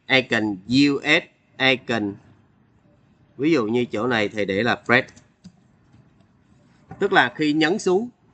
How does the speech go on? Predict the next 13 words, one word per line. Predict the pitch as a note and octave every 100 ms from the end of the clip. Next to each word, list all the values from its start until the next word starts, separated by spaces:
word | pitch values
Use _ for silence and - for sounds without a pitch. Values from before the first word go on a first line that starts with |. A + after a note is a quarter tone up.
| _ _ _ _ _
thì | A2
đổi | G#2+ A2
thành | D3 G#2
icon | A#2 A#2 G#2 G2
khác. | B2+ D#3 - _ _ _ _ _ _ _ _ _ _ _ -
Vậy | A#2+ B2+
cái | F#3 D#3+
icon | C3 B2+ A#2
khác | D3+ F#3+
đó | F3
là | D#3 B2
icon | C3 C3 A2+
gì? | A2 G2+